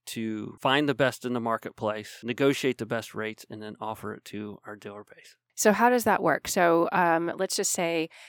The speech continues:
Speaker 2: "Hey, I'm buying a house. I need new windows and doors. It's gonna cost me, I don't know, more money than I have in my bank account." So instead of putting it on my Visa card, I can actually finance it through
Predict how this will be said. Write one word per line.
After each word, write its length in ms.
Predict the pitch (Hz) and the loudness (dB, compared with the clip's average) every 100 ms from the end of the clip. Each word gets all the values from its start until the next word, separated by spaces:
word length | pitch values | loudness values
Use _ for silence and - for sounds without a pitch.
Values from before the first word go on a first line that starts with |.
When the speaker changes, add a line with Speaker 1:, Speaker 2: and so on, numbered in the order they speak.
| - - | -18 -4
Speaker 2:
"Hey, 180 | 208 | 0
I'm 100 | 185 | 2
buying 260 | 185 180 170 | 4 4 4
a 40 | |
house. 600 | 165 220 208 202 196 - - | 0 2 4 4 2 -2 -2
I 80 | 180 | -2
need 160 | 170 | -2
new 160 | 170 165 | 0 0
windows 300 | 165 160 156 | 2 0 -2
and 180 | 170 - | -6 0
doors. 580 | 202 190 185 180 175 - | 2 4 4 2 0 -2
It's 160 | - | -4
gonna 200 | - 170 | -2 -2
cost 340 | - 165 - 185 | 0 0 0 -2
me, 320 | 165 160 165 | -2 -2 0
I 100 | 170 | 2
don't 140 | 165 160 | 4 4
know, 260 | 147 156 _ _ _ - | 2 -2 _ _ _ 0
more 200 | 220 214 | 4 4
money 240 | 202 190 | 4 2
than 120 | 170 | 2
I 100 | 160 | 0
have 200 | 151 151 | 2 0
in 80 | 156 | 2
my 140 | 147 143 | -2 -2
bank 240 | 139 - | -4 -6
account." 320 | - - 98 _ _ _ - | -4 -2 -2 _ _ _ -8
So 420 | - 160 156 160 | 2 4 4 2
instead 240 | 170 - 190 | 0 0 0
of 140 | 185 | 0
putting 260 | - 185 170 | -2 0 0
it 140 | 160 | 0
on 420 | 160 156 156 156 - | 0 2 2 -2 -4
my 340 | 175 175 208 233 | 0 2 2 2
Visa 320 | 175 160 160 | -2 -2 -4
card, 440 | - 151 147 156 - - | 0 2 4 0 -4 -4
I 120 | 160 | -2
can 360 | - 175 165 160 | -2 -2 -2 -2
actually 460 | 156 - - 165 151 | -2 -2 0 0 0
finance 540 | - 156 156 156 - | 0 0 0 -2 -2
it 160 | 165 - | -4 -4
through 600 | - 160 156 156 160 | -2 2 2 2 -2